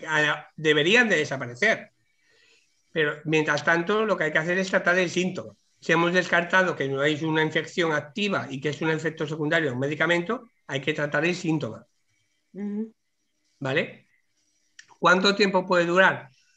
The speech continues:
Speaker 1: Cuente que a día de hoy tenemos poca experiencia con las vacunas, porque acabamos de empezar a vacunar.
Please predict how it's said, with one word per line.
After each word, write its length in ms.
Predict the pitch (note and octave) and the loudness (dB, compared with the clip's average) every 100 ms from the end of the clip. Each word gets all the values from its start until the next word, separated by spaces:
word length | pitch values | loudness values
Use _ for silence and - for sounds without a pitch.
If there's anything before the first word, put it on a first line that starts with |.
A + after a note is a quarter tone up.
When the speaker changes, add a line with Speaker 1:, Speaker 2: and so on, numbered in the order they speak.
| _ | _
Speaker 1:
Cuente 380 | - F3 F#3 G#3 | 0 0 2 0
que 80 | G3 | 0
a 40 | E3 | 0
día 160 | D#3+ | 2
de 140 | F3 F3 | 0 0
hoy 160 | G3 | 0
tenemos 360 | F#3+ D#3 D#3+ F3 | 0 0 0 0
poca 300 | G3 F#3 F#3+ | 0 2 2
experiencia 600 | - E3 D#3+ G3+ A3 C#3+ | 0 -4 -2 -2 -2 -2
con 120 | D3 | -2
las 160 | C#3 B2+ | -2 -4
vacunas, 600 | B2 - A#2 G#2+ - _ _ | -8 -8 -10 -10 -16 _ _
porque 220 | D3+ D3 | -2 0
acabamos 340 | C#3+ C#3 D3+ | 0 0 2
de 60 | E3+ | 0
empezar 260 | F3 F3 F3 | -2 2 2
a 60 | |
vacunar. 520 | D#3 B2+ B2+ B3+ - | 2 -2 0 0 -2